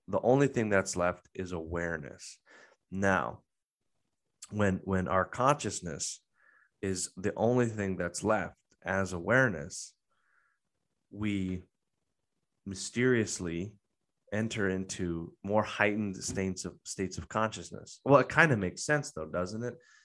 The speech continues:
Like, when we become aware of something,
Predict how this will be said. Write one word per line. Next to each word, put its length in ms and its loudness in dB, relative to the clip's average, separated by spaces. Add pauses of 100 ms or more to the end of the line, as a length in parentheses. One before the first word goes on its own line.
(180)
Like, 360 -2 (1300)
when 240 -2
we 120 4
become 360 0
aware 320 6
of 140 4
something, 520 -4